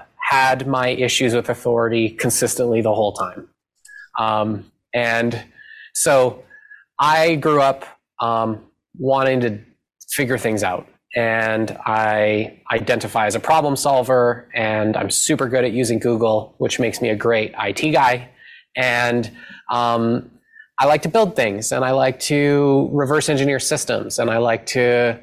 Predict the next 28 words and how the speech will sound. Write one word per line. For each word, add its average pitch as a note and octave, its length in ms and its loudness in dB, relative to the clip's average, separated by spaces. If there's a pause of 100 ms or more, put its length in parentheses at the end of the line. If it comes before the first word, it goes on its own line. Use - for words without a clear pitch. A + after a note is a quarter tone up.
(380)
like, A#2+ 440 -2 (160)
look F3 400 2
out D3+ 200 4
into C#3+ 180 0
the B2+ 100 2
universe A2+ 420 0
and A#2+ 80 0
see B2+ 140 0
if A#2 100 -2
there's A2+ 160 -2
some A#2 180 -2
formula A2+ 760 0 (240)
that, A2+ 420 0 (180)
um, G#2+ 520 -2 (580)
makes C3+ 300 0
it C3 80 -4
so C3 160 0
I A#2+ 100 2
can, A#2+ 180 -2
like, A2+ 220 -2
push D#3+ 240 -2
a D3 40 0
button B2 280 -2
and A#2 100 -2
get A#2 140 0
a - 20 -4
predictable A2+ 520 -2
response. - 640 -8